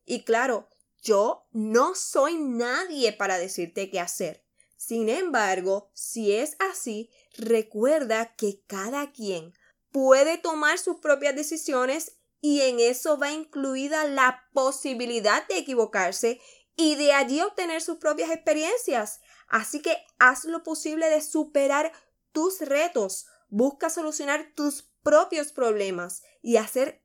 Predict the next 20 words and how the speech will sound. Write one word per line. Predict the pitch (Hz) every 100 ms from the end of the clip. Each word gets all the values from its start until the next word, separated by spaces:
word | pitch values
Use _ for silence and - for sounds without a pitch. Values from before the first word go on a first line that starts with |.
| _
tus | - 320 339
cosas | 294 247 254 247 262 -
lo | 269 262 262
mejor | 254 254 - 294 320
que | 349 349
puedas. | 339 370 440 233 - - _ _ _
Si | - 226 233
alguien | 233 359 370 -
piensa | 311 311 320 - 214 - _
o | - 214
actúa | 196 - - 226 277 -
distinto | 208 220 208 - 262 302 359
a | 339
ti, | 214 233 - _ _ -
ten | 277 311
respeto | 359 349 - _ 285 311 427 349
y |
tolerancia | 247 233 233 214 214 240 202
hacia | - 196 156
eso. | - - -